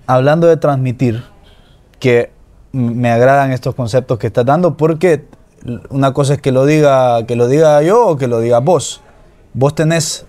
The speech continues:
digamos que la autoridad de, de, de lo vivido en Honduras y fuera de Honduras.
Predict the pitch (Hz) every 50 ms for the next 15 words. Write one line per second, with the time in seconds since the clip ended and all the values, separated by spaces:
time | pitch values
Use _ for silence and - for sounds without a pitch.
0 | - - 120 117 117 127 147 147 - - 143 131 123 120 - - 123 117 117 117
1 | 123 143 165 165 139 117 110 104 101 101 107 104 107 90 110 110 113 113 120 117
2 | 113 117 120 147 190 180 151 127 139 175 - - - _ _ - - _ _ _
3 | _ - - 120 117 117 113 113 113 127 175 214 214 175 131 135 107 - 139 135
4 | 135 127 127 127 131 143 147 143 120 101 95 - - -